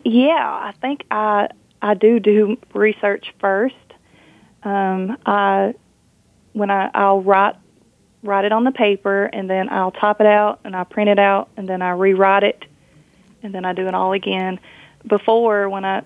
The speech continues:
that first book, I did it one time, and then I edited it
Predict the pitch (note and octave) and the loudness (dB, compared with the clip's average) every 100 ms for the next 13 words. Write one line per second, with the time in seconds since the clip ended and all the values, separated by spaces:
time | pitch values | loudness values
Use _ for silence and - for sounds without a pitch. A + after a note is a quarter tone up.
0 | - - - G#3 G#3 - A3+ A3 A3+ G#3+ | -4 -4 -2 -2 -2 -2 0 0 0 -2
1 | G3+ F#3+ - G3 G3+ G#3 G3 F#3 F3+ - | 0 0 -2 -2 -4 -2 -2 -2 -4 -6
2 | G3 F#3 F#3 F#3 F#3 F#3+ _ _ _ _ | -8 -6 -4 -4 -8 -12 _ _ _ _
3 | _ _ _ _ _ _ _ _ _ _ | _ _ _ _ _ _ _ _ _ _
4 | _ _ _ _ - - - G3 F#3 F3+ | _ _ _ _ -4 0 4 4 4 0
5 | F3+ G2 | 0 -2